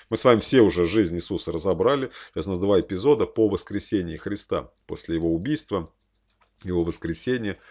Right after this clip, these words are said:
э, и до, до его вознесения, как он являлся, и якобы тоже есть два места, где вот он эту пищу ел.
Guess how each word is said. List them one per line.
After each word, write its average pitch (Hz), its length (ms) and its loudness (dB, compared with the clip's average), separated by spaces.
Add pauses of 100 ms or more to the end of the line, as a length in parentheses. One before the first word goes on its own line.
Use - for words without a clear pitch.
(600)
э, - 340 -12
и 95 80 -6
до, 90 280 0
до 92 180 -4
его 92 180 2
вознесения, 85 580 -4
как - 200 -8
он 80 80 -6
являлся, 113 500 0
и 78 60 -2
якобы 78 340 -4
тоже 71 280 -2
есть 67 140 -8
два 76 160 -4
места, 82 380 -8
где 71 220 -6
вот 76 200 -8
он 78 140 -8
эту - 180 -16
пищу 80 340 -12
ел. 71 260 -10